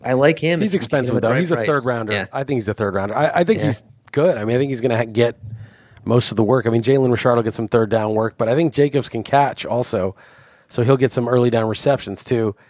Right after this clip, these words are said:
Speaker 2: I think he's pretty safe, actually, but he's
Speaker 1: Yeah, I
Speaker 2: expen-,
Speaker 1: mean, he,
Speaker 2: he,
Speaker 1: he,
Speaker 2: he's not
Speaker 1: I mean,
Speaker 2: cheap.
Speaker 1: per play, he didn't get a lot, a ton of carries at Alabama, but per play, he's, he was a great player. So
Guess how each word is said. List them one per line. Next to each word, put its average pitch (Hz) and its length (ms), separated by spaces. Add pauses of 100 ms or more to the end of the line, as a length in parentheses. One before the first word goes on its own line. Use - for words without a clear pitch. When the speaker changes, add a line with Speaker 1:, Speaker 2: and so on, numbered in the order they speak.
(520)
Speaker 2:
I 139 80
think 180 100
he's 156 80
pretty 131 220
safe, 117 360
actually, 95 440
but 95 260 (160)
he's 123 200
Speaker 1:
Yeah, 107 120
I 92 40
Speaker 2:
expen-, - 40
Speaker 1:
mean, 156 120
he, 180 80
Speaker 2:
he, 156 80
Speaker 1:
he, 170 100
Speaker 2:
he's 139 100
not 143 80
Speaker 1:
I 156 40
mean, 151 160
Speaker 2:
cheap. - 100
Speaker 1:
per 175 160
play, 156 480
he 127 100
didn't 160 120
get 135 100
a - 20
lot, 131 340
a - 60
ton 196 240
of 117 240
carries 95 380
at 90 100
Alabama, 92 440
but 90 60
per 151 140
play, 95 400
he's, 90 140
he 113 120
was 98 100
a - 20
great 98 180
player. - 320
So 107 180